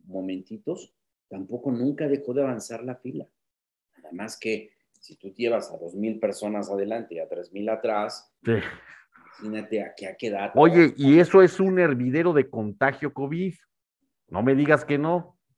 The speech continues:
Speaker 1: Sí, estás ahí. Si tú vas con
Speaker 2: No me
Speaker 1: covid,
Speaker 2: digas que en esos tres mil, cinco mil que había ahí, no había nadie con covid.
Speaker 1: Sí, yo creo que sí. Sí, había gente con covid, seguramente.
Speaker 2: Entonces, parece que las autoridades son propiciadoras de la pandemia,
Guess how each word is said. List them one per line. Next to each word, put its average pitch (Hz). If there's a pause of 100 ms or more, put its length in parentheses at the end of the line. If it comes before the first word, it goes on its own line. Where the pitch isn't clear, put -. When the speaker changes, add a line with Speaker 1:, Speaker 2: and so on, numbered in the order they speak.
(220)
Speaker 1:
Sí, -
estás -
ahí. 113 (240)
Si -
tú 101
vas 110
con -
Speaker 2:
No 143
me 160
Speaker 1:
covid, 160
Speaker 2:
digas 175
que 151
en 143
esos 160
tres 139
mil, 147
cinco 131
mil 139
que 147
había 143
ahí, 143
no 135
había 131
nadie 127
con 95
covid. 98 (480)
Speaker 1:
Sí, 247
yo 123
creo 135
que 110
sí. - (800)
Sí, 285 (100)
había 98
gente 117
con 135
covid, 202
seguramente. -
Speaker 2:
Entonces, 147 (380)
parece 143
que 135
las 120
autoridades 123
son 143
propiciadoras 117
de 110
la 101
pandemia, 151